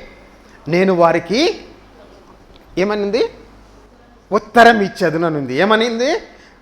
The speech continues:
"వారు వేడుకొనక ముందే నేను వారికి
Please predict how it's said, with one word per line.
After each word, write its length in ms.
"వారు 580
వేడుకొనక 920
ముందే 560
నేను 280
వారికి 600